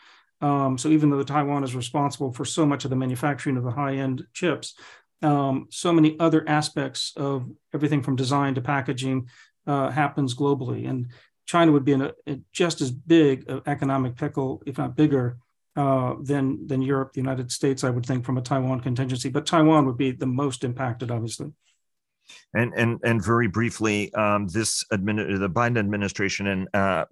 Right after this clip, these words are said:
Speaker 2: E J, I wanna get your brief sense on this as well. The Biden administration has been trying to, uh, navigate a judicious,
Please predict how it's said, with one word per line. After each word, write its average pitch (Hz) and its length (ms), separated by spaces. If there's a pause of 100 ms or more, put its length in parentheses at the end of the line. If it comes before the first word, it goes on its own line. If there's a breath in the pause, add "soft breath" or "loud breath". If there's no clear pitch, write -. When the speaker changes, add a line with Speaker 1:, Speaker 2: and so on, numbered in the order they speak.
(120)
Speaker 2:
E 110 140
J, 101 180
I 98 40
wanna 98 180
get 95 200
your 107 100
brief 87 220
sense 92 280
on 90 100
this 87 220
as 87 120
well. 95 300 (320 loud breath)
The 104 60
Biden 131 240
administration 101 680
has 92 140
been 98 200
trying 101 380
to, 90 420 (360 soft breath)
uh, 87 240
navigate 104 880
a 95 400 (160)
judicious, 107 1040